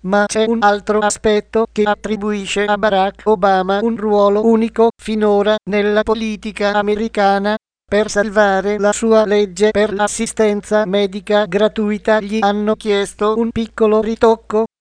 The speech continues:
niente aborto, non importa se terapeutico o no.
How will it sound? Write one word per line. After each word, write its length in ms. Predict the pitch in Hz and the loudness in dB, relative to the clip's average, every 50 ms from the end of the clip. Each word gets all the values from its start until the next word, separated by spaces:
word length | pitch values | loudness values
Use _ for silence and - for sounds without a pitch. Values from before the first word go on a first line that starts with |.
| - - | -10 -4
niente 460 | 180 202 208 208 202 190 180 214 208 | 0 2 2 2 0 -2 -2 -2 0
aborto, 640 | 208 208 202 208 208 202 202 196 - - 208 202 214 _ _ - | 0 0 2 2 2 2 2 0 -4 -6 -4 -4 -6 _ _ -4
non 280 | 190 208 208 214 220 | 0 2 2 2 2
importa 600 | 220 233 208 196 214 208 208 202 196 - 214 214 214 | -2 -4 -4 0 0 2 2 0 0 -2 -2 -2 0
se 160 | - 214 214 | 0 0 0
terapeutico 920 | - 220 214 202 214 208 - 202 196 196 202 190 - 220 196 - 214 214 214 | 2 0 0 2 0 0 0 0 0 0 0 -2 -8 -12 -6 -4 -2 -2 -2
o 140 | - 208 220 | -2 -2 -2
no. 260 | 202 196 190 185 196 | 2 2 2 4 2